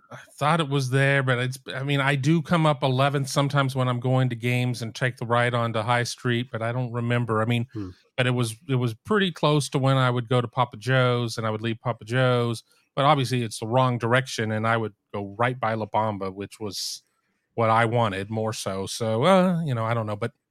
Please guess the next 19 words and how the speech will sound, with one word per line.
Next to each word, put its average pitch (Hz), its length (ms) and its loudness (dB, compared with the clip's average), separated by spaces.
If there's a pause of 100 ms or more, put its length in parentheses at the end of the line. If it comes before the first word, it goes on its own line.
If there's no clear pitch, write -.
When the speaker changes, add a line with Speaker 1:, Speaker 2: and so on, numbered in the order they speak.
(760)
Speaker 1:
let's 135 220 2
set 143 160 4
up 131 120 0
the 131 80 2
situation, 120 580 0
then 113 100 2
we'll 110 120 -2
kinda 127 280 0
decide 110 400 -2
how 113 120 2
we're 110 120 -2
gonna 104 200 -2
tackle 95 400 -6
it 90 80 -12 (580)
for 135 80 -2
those 120 200 2
who 127 100 2
missed 110 300 -4
it. 80 100 -10